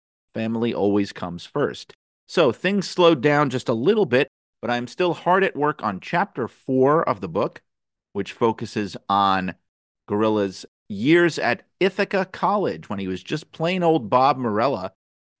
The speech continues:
and his outstanding amateur wrestling career, both in college, uh, in the N C double A tournament, and beyond that, trying out for the Pan Am Games, the A A U tournament.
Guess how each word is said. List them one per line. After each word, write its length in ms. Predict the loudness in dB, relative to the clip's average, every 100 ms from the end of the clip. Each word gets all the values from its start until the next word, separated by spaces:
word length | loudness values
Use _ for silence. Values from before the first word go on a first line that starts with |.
| _ -10
and 380 | -4 -2 -2
his 220 | -2 -2 -2
outstanding 880 | -4 -8 -8 2 2 2 0 -4 -2
amateur 400 | -2 -2 -2 -2
wrestling 480 | -2 -4 -8 -10
career, 420 | -6 0 4 4 4
both 300 | 2 0 -2 _ _ _ _
in 220 | -4 -4 -4
college, 640 | 2 4 6 4 0 -6 -6
uh, 160 | -6
in 80 | -4
the 120 | -4
N 160 | -4 -4
C 180 | -2 0
double 300 | 0 2 0
A 80 | -2
tournament, 500 | -4 -2 0 -2 -6 _ _ _ -16
and 160 | -12
beyond 440 | -8 -2 0 0 2
that, 280 | 2 0 _ _
trying 260 | -8 -6 -4
out 160 | -6 -6
for 80 |
the 80 | -10
Pan 340 | -8 -4 -2 -2
Am 260 | -2 -2
Games, 440 | -2 -2 -2 -4 -6
the 180 | -8
A 200 | -6 -4
A 40 | -4
U 220 | -2 -4
tournament. 480 | -2 -2 0 0 -2